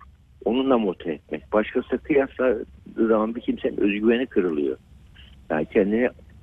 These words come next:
böyle inferiorite duygusu dediğimiz eksiklik, aşağılık duygusu oluyor. Halbuki yeteneklerini, "Ya başarılı olmak için ne yapalım, hadi plan yapalım, oturalım." dediğin zaman bir hedef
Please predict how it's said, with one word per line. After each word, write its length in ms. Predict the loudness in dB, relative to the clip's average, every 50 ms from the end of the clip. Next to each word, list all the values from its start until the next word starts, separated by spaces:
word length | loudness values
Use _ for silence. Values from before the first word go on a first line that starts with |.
| -20 -4 0
böyle 320 | 2 2 2 0 -4 -8 -8 0
inferiorite 760 | 0 0 0 2 2 2 4 4 2 2 0 -2 -8 -8 -4
duygusu 400 | -4 -4 -4 -6 -8 -8 -4 0
dediğimiz 420 | 0 2 2 0 -2 -4 -4 -2
eksiklik, 680 | 0 -2 -2 -2 -6 -10 -10 -10 -10 -6 -8 -6 -2 -2
aşağılık 520 | -4 -4 0 2 2 2 2 0 -2 -2
duygusu 380 | 0 0 0 -2 -8 -8 -10 -10
oluyor. 280 | -8 -6 -6 -6 -6 -8 -10 -20 -20 -20 -20 -20 -20 -10 -8
Halbuki 460 | -6 -4 -4 -2 -2 -2 0 0 -2 -2 -4 -12 -20 -20 -16 -12 0
yeteneklerini, 840 | 2 2 2 4 2 2 2 2 0 0 0 0 0 2 0 -4 -6 -8 -10 -20 -20 -20 _ -20 -4 0
"Ya 180 | 0 2 4 2
başarılı 440 | 0 0 2 -2 -2 0 0 -2
olmak 320 | -2 -4 -4 -4 -6 -6 -8
için 140 | -6 -2 0
ne 40 |
yapalım, 480 | 2 2 0 0 0 0 0 0 -2 -4
hadi 180 | -6 -6 -6 -6
plan 260 | -8 -2 0 0 0
yapalım, 500 | 2 0 -2 -2 -2 -4 -4 -4 -4 -6
oturalım." 480 | -8 -8 -2 2 4 4 4 4 0 -2
dediğin 300 | -4 -4 -6 -6 -14 -14 -12
zaman 200 | -10 -10 -10 -10 -10
bir 80 | 0 0
hedef 260 | 0 2 2 -2 -4